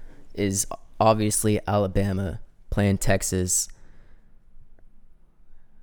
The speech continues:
Texas has got an interesting quarterback situation as well.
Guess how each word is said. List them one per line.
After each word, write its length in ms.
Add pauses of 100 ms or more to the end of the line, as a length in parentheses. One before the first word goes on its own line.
(680)
Texas 440
has 160
got 240
an 80
interesting 440
quarterback 500
situation 600
as 140
well. 520